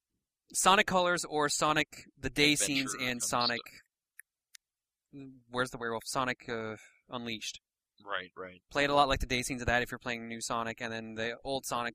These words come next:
Speaker 1: played, let's say, like, a Sonic game with a bit more oomph to it.
Speaker 2: Mm-hmm.
Speaker 1: It didn't feel like Sonic four.
Speaker 2: Okay.
Speaker 1: So, I don't know. I'm also cautiously optimistic about that one. That might be good.
Speaker 2: Uh,
Speaker 1: Uh, t-, t-, t-,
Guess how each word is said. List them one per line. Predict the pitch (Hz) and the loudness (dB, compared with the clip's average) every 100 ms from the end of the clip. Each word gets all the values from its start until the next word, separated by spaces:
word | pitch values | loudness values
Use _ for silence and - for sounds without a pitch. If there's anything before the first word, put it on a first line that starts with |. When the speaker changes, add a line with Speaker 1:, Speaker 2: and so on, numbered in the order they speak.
| _ | _
Speaker 1:
played, | 120 110 107 _ _ _ | -6 -6 -8 _ _ _
let's | 113 - | -14 -10
say, | 117 | -8
like, | 107 120 | -8 -6
a | |
Sonic | - 113 113 | -4 -4 -6
game | 117 110 | -8 -8
with | 110 117 | -10 -12
a | |
bit | 113 117 | -10 -12
more | 127 113 113 - _ _ _ _ _ _ _ _ - | -10 -6 -6 -8 _ _ _ _ _ _ _ _ -12
oomph | 120 - - | -12 -12 -8
to | 117 107 | -4 -4
it. | - _ _ _ - | -6 _ _ _ -20
Speaker 2:
Mm-hmm. | 107 110 98 98 _ _ - | -18 -18 -18 -20 _ _ 0
Speaker 1:
It | 131 | 4
didn't | 165 175 | 4 4
feel | - 165 | 0 4
like | 147 131 | 6 4
Sonic | - 139 123 | 4 4 2
four. | - 120 110 - _ _ _ _ _ _ _ _ 98 | 0 -2 -2 -6 _ _ _ _ _ _ _ _ -4
Speaker 2:
Okay. | 98 - 95 95 - _ _ _ - | -4 -2 -4 -6 -12 _ _ _ -12
Speaker 1:
So, | - - _ _ - | -10 -10 _ _ -4
I | - | 6
don't | 196 | 8
know. | 180 135 | 10 10
I'm | 165 170 | 6 6
also | 143 156 156 | 6 4 6
cautiously | 151 143 - 139 | 6 6 6 4
optimistic | 135 135 - | 4 2 4
about | 127 120 | 6 6
that | 113 110 | 2 0
one. | 113 | -4
That | 123 | -6
might | 123 - | -6 -8
be | |
good. | - - _ _ _ _ _ _ _ _ _ _ _ _ _ _ _ _ _ _ _ _ _ _ _ _ _ _ _ _ _ _ _ _ 494 _ _ _ _ _ _ _ _ - - | -10 -14 _ _ _ _ _ _ _ _ _ _ _ _ _ _ _ _ _ _ _ _ _ _ _ _ _ _ _ _ _ _ _ _ _ _ _ _ _ _ _ _ _ -12 -10
Speaker 2:
Uh, | 104 | -10
Speaker 1:
Uh, | 104 127 120 | -2 2 2
t-, | 117 | 0
t-, | - - | -6 -16
t-, | - - - - | -14 -14 -14 -20